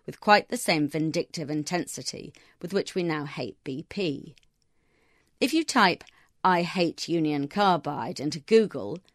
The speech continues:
you get five matches. Do the same with B P, and you get thirty-seven thousand four hundred.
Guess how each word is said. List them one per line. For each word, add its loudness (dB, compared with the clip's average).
you -4
get 0
five 0
matches. -6
Do 4
the 2
same 0
with -4
B -2
P, 0
and 4
you 2
get 2
thirty-seven 0
thousand -2
four 0
hundred. -4